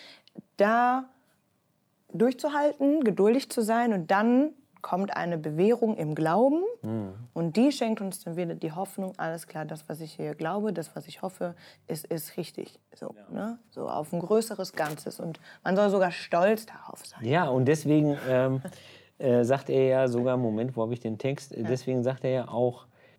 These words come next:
Speaker 2: wir rühmen uns der Hoffnung, ja auch, aber wir rühmen uns der Bedrängnisse.
Speaker 1: Mhm.
Speaker 2: Also das ist ja eine relativ
Speaker 1: Mhm.
Speaker 2: steile These, ne?
Speaker 1: Mhm.
Speaker 2: Also, äh, so nach dem Motto: super, das ist jetzt wieder, dass ich wieder in Schwierigkeiten
Speaker 1: Mhm.
Speaker 2: gerate.
Speaker 1: Mhm.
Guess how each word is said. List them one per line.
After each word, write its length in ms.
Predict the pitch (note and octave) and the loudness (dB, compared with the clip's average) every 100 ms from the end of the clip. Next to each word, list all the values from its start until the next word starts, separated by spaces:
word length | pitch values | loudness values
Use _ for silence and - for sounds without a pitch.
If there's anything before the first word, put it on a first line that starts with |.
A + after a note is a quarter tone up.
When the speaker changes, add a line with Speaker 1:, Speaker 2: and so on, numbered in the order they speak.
| _ _ _ - | _ _ _ 0
Speaker 2:
wir 200 | A#2+ A#2 | 4 6
rühmen 640 | B2 E3 A3+ A#3+ A#3+ A3 | 6 6 6 6 4 0
uns 440 | - D3+ E3 D#3+ | 0 2 2 0
der 180 | B2 A2 | -4 -2
Hoffnung, 460 | A#2+ C#3+ - F#3+ E3+ | -2 -2 -2 0 0
ja 260 | A2 B2+ - | 0 -2 -2
auch, 240 | B2+ D3+ | -2 0
aber 220 | C3 A#2+ | 0 2
wir 160 | A#2 A2+ | 2 4
rühmen 320 | C#3 E3+ E3+ | 2 2 0
uns 420 | C#3+ C#3+ C#3 - _ _ | -2 -2 -2 -10 _ _
der 100 | B2 | 0
Bedrängnisse. 680 | A#2 B2 A#2+ C#3+ C3+ E2+ - - | 2 2 2 2 0 -4 -12 -8
Speaker 1:
Mhm. 560 | F3 E3+ E3 D#3+ E3+ F#3 _ _ _ _ _ _ _ - | -4 -4 -4 -6 -8 -12 _ _ _ _ _ _ _ -12
Speaker 2:
Also 460 | G#2 A2 A2+ A#2+ A#2+ | -4 0 2 4 4
das 240 | A2 A#2+ | 2 0
ist 100 | C3+ | 0
ja 60 | D#3+ | 0
eine 240 | C#3 C3 | 2 2
relativ 400 | A#2+ C#3+ G3+ G3+ | 2 2 2 0
Speaker 1:
Mhm. 20 | A3 | 0
Speaker 2:
steile 480 | - C3 C3 B2+ | 2 4 4 4
These, 320 | A#2+ A2+ G2 E2+ | 2 0 0 -2
ne? 200 | A#2+ D3 | -6 -6
Speaker 1:
Mhm. 380 | - G3+ F#3+ A3 A3 | -2 0 0 -2 -4
Speaker 2:
Also, 240 | A#2+ C3+ | 0 2
äh, 340 | C#3 C#3+ A#2+ A#2+ | 2 0 0 0
so 140 | A#2 | 0
nach 180 | C3+ C#3 | -2 0
dem 160 | C3+ | 0
Motto: 420 | C#3 D3 D#3+ D#3 D#3 - - | 2 2 2 2 -2 -8 0
super, 680 | B2 B2 F#3+ A3+ B3+ C#4+ | 4 6 6 8 8 8
das 200 | C4 F#3+ | 8 6
ist 160 | F#3 E3 | 4 4
jetzt 340 | G3+ F#3 - | 4 4 4
wieder, 200 | F3 E3+ | 6 6
dass 160 | D#3 D3+ | 6 4
ich 120 | D#3+ | 4
wieder 160 | D#3+ D#3 | 6 6
in 160 | D3 | 6
Schwierigkeiten 680 | C#3 D3 E3 F#3 - G#3 G#3 | 4 4 4 4 4 6 6
Speaker 1:
Mhm. 40 | G3+ | 6
Speaker 2:
gerate. 500 | D#3 D#3+ F3 E3+ A3+ | 6 4 4 4 4
Speaker 1:
Mhm. 240 | G#3+ A#3 | 6 4